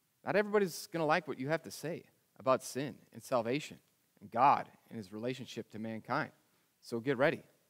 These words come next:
Persecution will come." Faith will tell us, though, as disciples of Jesus, that we need not fear,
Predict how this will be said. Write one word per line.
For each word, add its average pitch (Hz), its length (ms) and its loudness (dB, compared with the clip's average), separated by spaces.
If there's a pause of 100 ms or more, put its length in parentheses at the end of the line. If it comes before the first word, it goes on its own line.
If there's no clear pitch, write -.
Persecution 135 540 -4
will 107 100 -6
come." 147 280 -4 (1500)
Faith 170 440 6
will 151 160 4
tell 175 280 6
us, 160 240 4
though, 143 340 0 (160)
as 120 160 -10
disciples 127 840 -2
of 117 240 -4
Jesus, 135 520 -10
that 120 180 -4
we 123 120 -6
need 123 200 -6
not 117 220 -8
fear, - 360 -14